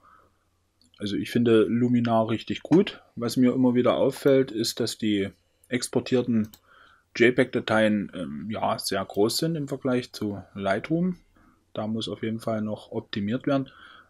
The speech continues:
Aber trotzdem, ja, Luminar ist einfach ein, ein Top-RAW-Converter, das kann man nicht anders sagen. Und, ähm, ich für mich hier,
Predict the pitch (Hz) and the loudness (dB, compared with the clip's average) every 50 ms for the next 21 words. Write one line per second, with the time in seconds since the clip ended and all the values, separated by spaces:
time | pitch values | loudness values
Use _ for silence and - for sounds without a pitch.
0 | _ _ - 110 117 107 110 107 135 - - - 135 127 127 123 123 - _ _ | _ _ -4 -2 0 2 2 0 0 0 2 4 6 6 6 4 0 -6 _ _
1 | _ _ _ _ _ _ _ _ _ _ _ _ _ _ _ _ _ - 104 120 | _ _ _ _ _ _ _ _ _ _ _ _ _ _ _ _ _ -12 -12 -10
2 | - 156 165 - _ _ _ _ _ _ _ _ _ _ - 113 117 131 135 131 | -10 -12 -14 -16 _ _ _ _ _ _ _ _ _ _ -4 0 4 4 6 6
3 | 123 117 113 - 107 104 101 - 104 98 95 104 104 101 - - 107 107 104 101 | 6 4 4 2 -2 -6 -6 -6 -8 -8 -6 -8 -8 -8 -8 -8 -6 -6 -6 -8
4 | 95 - - - 143 - - - 104 104 110 117 117 - 120 117 113 104 104 - | -8 -10 0 2 2 2 2 0 0 2 0 0 0 -2 -4 -2 -2 -4 -4 -4
5 | 98 - 107 92 - - 113 113 117 113 110 110 104 110 110 107 - - 101 95 | -6 -8 -8 -12 -10 -8 -6 -6 -4 -4 -4 -4 -4 -6 -6 -6 -4 -4 -2 -2
6 | 98 104 101 104 - - 101 98 90 - - 107 101 104 - _ _ - - - | -2 -4 -4 -6 -6 -6 -6 -6 -8 -8 -10 -12 -12 -12 -14 _ _ -20 -20 -18
7 | - - - - _ - 131 127 - - 117 107 127 139 - - 139 135 131 127 | -20 -20 -20 -20 _ -2 -2 0 2 4 4 4 4 2 4 4 6 6 6 4
8 | 107 | 2